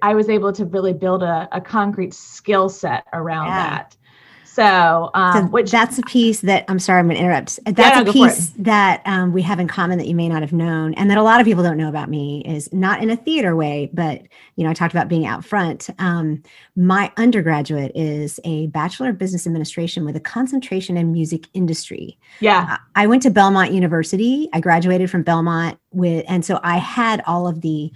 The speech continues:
Speaker 2: artist management, recording, um, how y-, the technical aspects, physics of sound, um, all the things that you're talking about in the theater, I learned that all for the music industry.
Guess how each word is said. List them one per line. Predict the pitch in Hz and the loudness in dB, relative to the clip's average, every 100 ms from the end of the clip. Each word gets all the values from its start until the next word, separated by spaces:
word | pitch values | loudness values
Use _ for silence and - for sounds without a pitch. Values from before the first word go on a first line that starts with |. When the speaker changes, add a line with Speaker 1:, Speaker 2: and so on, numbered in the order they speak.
| - - _ - | -16 -20 _ 0
Speaker 2:
artist | 220 220 - | 2 2 2
management, | 196 196 196 175 190 185 180 180 - - - - | 2 2 0 -2 -2 0 -2 -4 -6 -14 -16 -10
recording, | 196 190 - 208 208 196 196 190 185 185 185 - _ - | -10 -8 -2 2 4 2 2 0 0 -2 -4 -14 _ -4
um, | 180 165 160 151 - | 0 0 0 -2 -6
how | - 185 | -2 0
y-, | 185 | 2
the | 185 185 | -2 -6
technical | - - 196 214 214 | -6 -8 -4 -4 -2
aspects, | - 196 180 202 190 185 | -2 -4 -6 -6 -6 -6
physics | - 208 226 - | -4 -2 -2 -4
of | 185 | -6
sound, | - 185 175 175 175 175 180 - | -2 0 2 0 0 -2 -4 -4
um, | 185 165 160 - - - _ - - _ _ - | -2 0 -2 -6 -18 -20 _ -20 -20 _ _ 2
all | 233 262 | 6 6
the | 254 | 6
things | 254 214 190 | 4 4 4
that | 202 | 0
you're | 190 | -2
talking | 185 190 196 | -2 -2 0
about | 180 175 | 0 2
in | 170 | 0
the | 170 | 0
theater, | 175 165 170 214 - | 0 -2 0 -2 -2
I | 180 170 | -2 -2
learned | 170 170 170 | 0 -2 0
that | 175 - | -2 -2
all | 147 147 | -4 -4
for | 156 | -4
the | 156 | -6
music | 143 143 143 | -4 -6 -8
industry. | 143 147 151 - - - | -8 -6 -8 -10 -12 -14